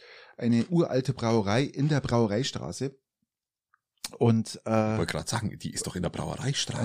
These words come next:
Speaker 1: nee, also die heißt eigentlich gesagt, ehrlich gesagt, die heißt Brauhausstraße und in, ähm, da
Speaker 2: Ja, aber
Speaker 1: einundsiebzig,
Speaker 2: umgangssprachlich sagt man doch Brauereistraße.
Speaker 1: Ja, Brauhaustra-, also das Brauhaus war ja schon immer da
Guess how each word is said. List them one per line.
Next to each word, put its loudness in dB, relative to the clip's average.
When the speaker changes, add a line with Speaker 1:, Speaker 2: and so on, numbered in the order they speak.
Speaker 1:
nee, 2
also -2
die -6
heißt 0
eigentlich 0
gesagt, -8
ehrlich -4
gesagt, -6
die -4
heißt -8
Brauhausstraße -2
und -2
in, -4
ähm, -6
da -2
Speaker 2:
Ja, -4
aber 8
Speaker 1:
einundsiebzig, 8
Speaker 2:
umgangssprachlich 4
sagt 0
man 0
doch -2
Brauereistraße. -8
Speaker 1:
Ja, -4
Brauhaustra-, 0
also -4
das -10
Brauhaus 4
war 2
ja 2
schon -6
immer 2
da 0